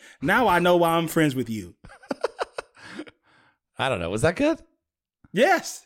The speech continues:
Speaker 1: Yes.
Speaker 2: That was okay. I did better. I, I
Speaker 1: You
Speaker 2: didn't,
Speaker 1: set,
Speaker 2: I
Speaker 1: you
Speaker 2: didn't
Speaker 1: set,
Speaker 2: tank
Speaker 1: you
Speaker 2: it.
Speaker 1: set up the reality. You set up the reality.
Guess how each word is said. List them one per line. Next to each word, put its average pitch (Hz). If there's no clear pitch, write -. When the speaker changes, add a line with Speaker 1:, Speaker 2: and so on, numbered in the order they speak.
Speaker 1:
Yes. -
Speaker 2:
That 214
was 349
okay. 185
I 156
did 208
better. 226
I, 113
I 127
Speaker 1:
You 160
Speaker 2:
didn't, 180
Speaker 1:
set, 196
Speaker 2:
I 139
Speaker 1:
you 185
Speaker 2:
didn't 175
Speaker 1:
set, 185
Speaker 2:
tank 160
Speaker 1:
you 190
Speaker 2:
it. -
Speaker 1:
set 185
up 196
the 202
reality. 202
You 131
set 151
up 165
the 175
reality. 170